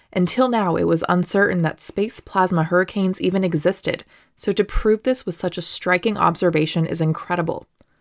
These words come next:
Lockwood is co-author of a paper on the phenomenon published in the journal Nature Communications in late February.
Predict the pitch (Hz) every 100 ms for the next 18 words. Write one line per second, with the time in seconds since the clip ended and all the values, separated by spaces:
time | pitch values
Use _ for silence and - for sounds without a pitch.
0 | _ _ 208 202 208 220 214 165 - 233
1 | 247 196 214 196 165 156 202 202 220 -
2 | 156 - 165 160 160 160 160 160 220 226
3 | 233 - 180 165 165 160 156 151 156 170
4 | - 208 - 180 170 - 180 - 147 -
5 | - 151 156 - 165 151 151 143 127 113